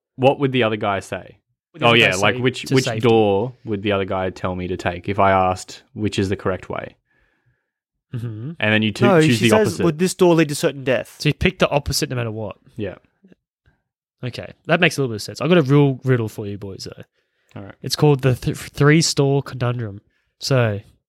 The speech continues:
Speaker 2: you work at a place. There's three cubicles.
Speaker 1: Right.
Speaker 2: I know for a fact the middle cubicle doesn't get used much, but you're guaranteed someone's sitting next to you if someone goes in there.
Speaker 3: The middle one.
Speaker 2: Or, so will you have a shit with someone next to you, Tony, or someone a,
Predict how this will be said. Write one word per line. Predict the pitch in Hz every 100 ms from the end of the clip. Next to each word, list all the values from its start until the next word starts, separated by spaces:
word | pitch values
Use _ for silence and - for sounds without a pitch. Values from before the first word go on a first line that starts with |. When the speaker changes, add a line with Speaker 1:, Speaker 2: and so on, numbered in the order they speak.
| _
Speaker 2:
you | 123 123
work | 156 165
at |
a | 151
place. | - 120 95 - -
There's | -
three | - 139 151 160 156 - _ _
cubicles. | - 131 117 - - - - _ _ _ 107
Speaker 1:
Right. | 101 - _ _ _ _ _ -
Speaker 2:
I | 143
know | 165
for | 170 160
a | 135
fact | - 143 113 - -
the | 135
middle | 135
cubicle | 127 135 123 120 123
doesn't | 120
get | 127 -
used | 117 120
much, | 123 101 - - - _ _ _ _ _ -
but |
you're | 117
guaranteed | 127 139 135 - - 131 113 95 _ _ _ _
someone's | - 135 117
sitting | - 117
next | 107 -
to | 101
you | 85 - _
if | -
someone | - 117 110
goes | 104 104
in | 101
there. | 87 - _
Speaker 3:
The | 143
middle | 156 185
one. | 127 95 - _
Speaker 2:
Or, | - 151 160 185 185 _ _ _ _ _ _ _ _ _ _ _
so | - 147
will | 151
you |
have | 147 139
a |
shit | - 151
with | 131
someone | 135 123
next | 127 -
to | 175
you, |
Tony, | - 175
or | 156
someone | 143 131
a, | 123